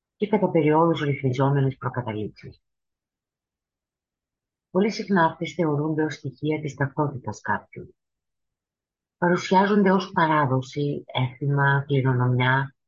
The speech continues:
καθήκον, ανατροφή, τρόποι, συνήθειες, καλές πρακτικές και ούτω καθεξής. Εδραιώνονται μέσα από επαναλαμβανόμενη κίνηση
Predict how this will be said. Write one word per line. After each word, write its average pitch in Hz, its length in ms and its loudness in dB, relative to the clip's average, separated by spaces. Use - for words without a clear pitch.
καθήκον, 156 800 -2
ανατροφή, 135 840 -2
τρόποι, 160 420 4
συνήθειες, 135 960 -2
καλές 151 320 0
πρακτικές 135 640 -4
και 143 120 -2
ούτω 143 200 -2
καθεξής. 123 720 -8
Εδραιώνονται 196 640 2
μέσα 190 320 2
από 190 180 0
επαναλαμβανόμενη 143 1040 -2
κίνηση 123 720 -8